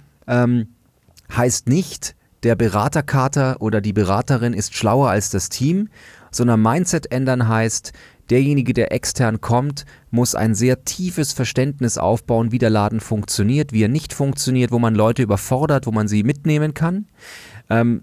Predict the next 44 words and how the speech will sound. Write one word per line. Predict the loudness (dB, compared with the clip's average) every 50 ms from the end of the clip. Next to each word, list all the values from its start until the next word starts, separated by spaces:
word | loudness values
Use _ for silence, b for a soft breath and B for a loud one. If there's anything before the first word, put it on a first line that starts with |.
| -2 -2
darf | 0 0 0 -2 -2 0
null | 4 4 6 6 6 6 6 6
Hybris | 6 4 4 2 2 0 0 2 2
haben, | 2 2 2 0 -2 -4 -4
so | -2 0
nach | 0 0
dem | 0 2 2
Motto, | 2 2 0 0
"Das | 0 0 0
sind | 0 0
alles | 0 0 0 0 0
die | -2 0
Analogen | 0 2 2 2 4 2 2 2 2 0 0 0 -2
und | -2 -4
ich | -4 -2
bin | 0 0 2
der | 2 0
Digitale." | 0 -2 -2 -2 0 0 2 2 2 0 0 -2 -6 _ _ _ _ _ _
Oder | 0 2 2 4 2
"Ich | 2 0
kann's | 0 0 0 0 0
und | -2 -2 0
ihr | -2 0
könnt's | 0 0 0 0 0 0
nicht", | -2 -2 -4 -6 -4
Edgy | -2 -2 0 0 0
Badge. | 0 0 -2 -2 -6 -12 -16 B B B B B B B B B
Sondern, | B 2 4 4 4 4 2
ähm, | 2 2 4 4 4 2 0 B B B B
das | B 0 0
erfordert | 0 2 2 2 4 4 4 2 0 -2 -10 -16 _ _ _ _ _ _ _ -8 -2
eine | 0 2 2 2 0 -2 _ _ -2
unheimliche | 0 2 4 4 4 4 2 2 0 0 0 -2
Disziplin, | -2 -2 -4 -4 -6 -4 -2 -2 0 0 0 -2 -4 -4
sich | -2 -2 -4 -4 -6 _
immer | -4 0 2 2 2 2 2 0
wieder | 0 0 0 0 2
in | 2 0 0 0
Demut | 0 0 2 2 2 2 2 0 -4
zu | -8 -8 -6 -6
zeigen | -4 -2 0 2 2 2 2 0 -2 -4
und | -4 -2
gleichzeitig | 0 0 0 0 -2 -2 -2 0 0 0 0 -2 -4 -4 -2
andere | -2 0 2 2 2 2 2 2 2 2